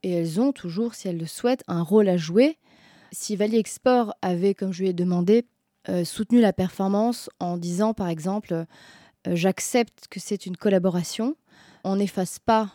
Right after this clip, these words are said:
le tag, euh, elle aurait pu intervenir en disant, voilà, prendre une, en prenant une position radicale, euh, qui dirait, voilà, on le laisse comme ça. Euh, ce,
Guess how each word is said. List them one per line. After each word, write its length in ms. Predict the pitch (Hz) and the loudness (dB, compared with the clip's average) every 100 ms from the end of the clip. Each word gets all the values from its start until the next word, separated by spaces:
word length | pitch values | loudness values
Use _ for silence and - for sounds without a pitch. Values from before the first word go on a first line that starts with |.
| _ | _
le 140 | 180 175 | -6 -4
tag, 380 | - 233 269 180 165 180 - 180 | 4 4 4 0 -2 -8 -12 -6
euh, 60 | |
elle 160 | 170 165 | -2 -2
aurait 140 | 160 | -4
pu 140 | - 214 | -4 -6
intervenir 500 | 190 170 170 226 185 | -4 -4 -2 -2 -4
en 40 | |
disant, 320 | 165 170 220 | -4 -2 -2
voilà, 280 | 185 220 180 | -2 -2 -2
prendre 360 | - - 202 170 | -4 -4 -4 -4
une, 160 | 165 151 _ - | -8 -8 _ -14
en 80 | |
prenant 300 | 160 - 196 | -12 -6 -4
une 120 | 208 180 | -4 -4
position 520 | 180 160 - 208 185 | -6 -6 -8 -8 -6
radicale, 840 | 160 170 202 175 - 226 277 160 - - - - _ 185 | -6 -2 -2 -4 -2 0 0 -2 -10 -20 -20 -20 _ -6
euh, 120 | 170 | -6
qui 160 | - | -6
dirait, 240 | 165 175 220 | -6 -2 0
voilà, 240 | 208 202 | 0 0
on 60 | 170 | 0
le 140 | 170 | 0
laisse 320 | 175 226 226 - | 2 2 0 -2
comme 160 | 185 | -4
ça. 320 | - 180 196 - - - - _ _ | -2 -4 -4 -6 -20 -20 -20 _ _
Euh, 240 | 175 170 160 | -6 -4 -4
ce, 240 | - - | -6 -12